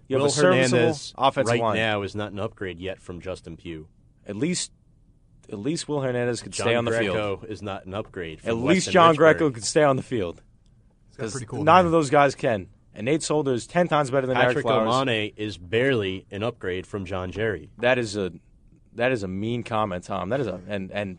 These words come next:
Speaker 1: no doubt about it, Chad Wheeler is ten times better than
Speaker 2: Right
Speaker 1: Bobby
Speaker 2: now.
Speaker 1: Hart.
Speaker 2: Right
Speaker 1: He's
Speaker 2: now.
Speaker 1: ten times better than Bobby Hart. This offensive line is way
Speaker 2: So,
Speaker 1: better
Speaker 2: uh, I
Speaker 1: than last
Speaker 2: guess
Speaker 1: year.
Speaker 2: you're going an L for this week,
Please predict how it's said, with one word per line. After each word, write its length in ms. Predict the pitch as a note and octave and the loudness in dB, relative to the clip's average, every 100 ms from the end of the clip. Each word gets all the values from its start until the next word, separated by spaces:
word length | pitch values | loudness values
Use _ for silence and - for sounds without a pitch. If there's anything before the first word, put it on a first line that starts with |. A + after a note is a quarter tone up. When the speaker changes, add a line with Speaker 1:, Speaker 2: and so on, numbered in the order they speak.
| - | -16
Speaker 1:
no 200 | A#2+ C#3 | -2 2
doubt 180 | F3 D3+ | 4 4
about 200 | C#3+ C#3 | 4 2
it, 60 | B2+ | 2
Chad 180 | D3 C3+ | 2 2
Wheeler 200 | C3 B2+ | 2 -2
is 80 | A2+ | -2
ten 160 | C#3+ | -4
times 180 | A#2 A#2+ | -2 -2
better 160 | A#2+ A2+ | -2 2
than 60 | |
Speaker 2:
Right 60 | D3 | 4
Speaker 1:
Bobby 180 | A#2+ C3 | 4 4
Speaker 2:
now. 100 | C#3 | 4
Speaker 1:
Hart. 180 | G2+ F2 - | 2 0 -12
Speaker 2:
Right 180 | G2 G#2 | -8 -6
Speaker 1:
He's 140 | A2+ G#2+ | -4 -4
Speaker 2:
now. 60 | |
Speaker 1:
ten 140 | F#2+ D3+ | 0 0
times 220 | B2 A2 | -2 -4
better 160 | G#2+ G2 | -4 -6
than 100 | G2 | -2
Bobby 220 | F#2+ F#2+ | -2 0
Hart. 220 | G2 F2+ _ _ _ _ _ - | -2 -4 _ _ _ _ _ -8
This 160 | C#3+ | -2
offensive 400 | D#3 D3 D3+ C3 | 2 2 2 -6
line 240 | B2+ B2 A#2+ | -2 -2 -2
is 200 | G#2+ F#2+ | -4 -8
way 360 | F#2 G#2+ D3+ | -4 2 4
Speaker 2:
So, 80 | D#3 | 4
Speaker 1:
better 320 | D#3+ D#3+ D#3 A#2 | 4 4 0 -4
Speaker 2:
uh, 200 | B2+ C#3+ | -4 -2
I 140 | C#3+ | 0
Speaker 1:
than 80 | C#3+ | 0
last 80 | A2+ D#3 D3+ | 2 0 0
Speaker 2:
guess 20 | G2 E2 C3 | -4 -8 -6
Speaker 1:
year. 60 | |
Speaker 2:
you're 60 | C#3 | -4
going 260 | C#3+ C#3+ B2 | -2 0 0
an 60 | |
L 240 | B2 B2 A2 | 0 0 -4
for 200 | - A2 | -6 -8
this 240 | G#2+ - | -8 -10
week, 240 | F#2 G#2 | -10 -10